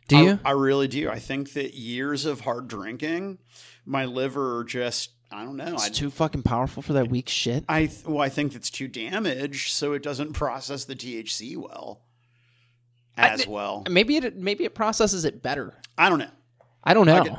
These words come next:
Speaker 2: I could be wrong. I've never, I don't know. I don't know that.
Speaker 1: Not
Speaker 2: But
Speaker 1: even a real doctor.
Speaker 2: but things are most, I told you I did Adderall, right?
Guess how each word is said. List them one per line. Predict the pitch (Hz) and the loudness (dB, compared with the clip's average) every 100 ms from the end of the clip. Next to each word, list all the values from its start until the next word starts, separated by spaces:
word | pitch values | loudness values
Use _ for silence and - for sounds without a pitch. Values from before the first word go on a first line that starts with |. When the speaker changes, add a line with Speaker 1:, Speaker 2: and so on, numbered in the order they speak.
| - | 2
Speaker 2:
I | 185 | 2
could | 185 | 4
be | 160 | 0
wrong. | 110 101 - _ | -2 -10 -18 _
I've | 135 147 | -2 0
never, | 147 135 123 113 117 | 0 -2 -4 -8 -4
I | 127 | -4
don't | 113 | -4
know. | 107 - _ _ _ | -8 -18 _ _ _
I | 127 | -4
don't | 147 131 | -4 -4
know | 139 | -8
that. | 120 170 | -10 -6
Speaker 1:
Not | 196 | -4
Speaker 2:
But | 226 | -2
Speaker 1:
even | 226 | 0
a | 190 | 0
real | 139 147 | 2 0
doctor. | 120 127 127 127 - 73 | 0 -4 -4 -6 -4 -2
Speaker 2:
but | 147 151 | -2 0
things | 165 180 175 | 0 0 0
are | |
most, | 160 - | 0 -2
I | - 202 | -2 0
told | 220 233 | 2 2
you | 180 | 2
I | 127 | 0
did | 113 | -2
Adderall, | 95 135 104 82 80 | -4 -4 -6 -10 -12
right? | 92 131 | -12 -12